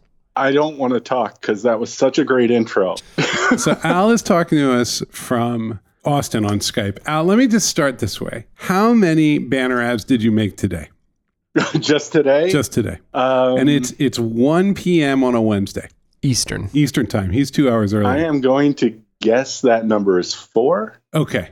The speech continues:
Speaker 1: And I'm going to say I had meetings about other ones as well. So they're not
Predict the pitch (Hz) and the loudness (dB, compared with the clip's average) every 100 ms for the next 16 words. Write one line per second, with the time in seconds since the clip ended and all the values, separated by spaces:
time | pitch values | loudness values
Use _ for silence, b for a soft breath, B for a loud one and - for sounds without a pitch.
0 | - 117 107 110 104 107 117 120 110 120 | -6 0 2 2 2 2 4 4 2 4
1 | 107 104 95 101 110 117 110 110 95 92 | 4 4 4 4 4 2 2 2 4 2
2 | 92 - 101 98 95 85 80 78 78 80 | 0 -2 0 2 2 0 -2 -4 -8 -10
3 | - _ - 80 - 78 73 69 - 78 | -18 _ -6 -6 -6 -10 -8 -10 -8 -6
4 | 76 73 | -6 -8